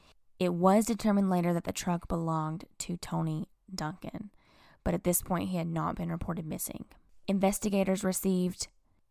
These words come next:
information that Tony may have been in the Jagger Road area. The search by deputies and family members was initially unsuccessful, but the family returned to the area on Friday to search again.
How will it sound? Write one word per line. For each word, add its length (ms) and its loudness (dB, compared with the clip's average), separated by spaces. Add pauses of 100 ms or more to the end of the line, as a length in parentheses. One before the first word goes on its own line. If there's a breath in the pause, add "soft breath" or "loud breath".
(140)
information 640 2
that 200 -2
Tony 640 -2 (480)
may 360 4
have 260 -2
been 280 2
in 240 -4
the 80 -4
Jagger 640 -4
Road 360 -4 (160)
area. 520 0 (840 soft breath)
The 80 0
search 280 2
by 140 0
deputies 400 -2
and 180 -6
family 320 0
members 440 -2
was 120 -8
initially 720 -2
unsuccessful, 1000 -6 (100)
but 400 2 (420 loud breath)
the 80 -6
family 320 0
returned 440 -2
to 60 -8
the 160 -6
area 300 -4
on 240 -6
Friday 600 -2
to 80 -6
search 280 -6
again. 420 -10